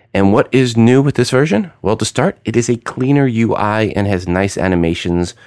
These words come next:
when on a specific episode, when you're in the episode and you want to see the show notes, you just swipe up and it shrinks down the episode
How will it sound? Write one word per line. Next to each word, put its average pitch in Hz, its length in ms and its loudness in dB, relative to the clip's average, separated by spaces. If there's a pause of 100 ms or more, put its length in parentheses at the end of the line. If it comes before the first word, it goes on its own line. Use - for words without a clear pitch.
(140)
when 82 180 -2
on 78 120 -2
a 85 40 -2
specific - 680 -6
episode, 85 500 -4
when 76 100 -4
you're 82 100 0
in 95 100 2
the 82 100 0
episode 78 400 -4
and 78 100 -2
you 80 120 -2
want 78 180 -2
to 80 80 -12
see 78 220 -6
the - 100 -8
show 202 180 0
notes, 104 280 0 (260)
you 95 80 -8
just - 240 -6
swipe - 360 -2
up 107 240 -4 (480)
and 92 100 0
it - 120 -6
shrinks - 600 -2 (240)
down 95 320 0
the 90 100 0
episode 95 760 2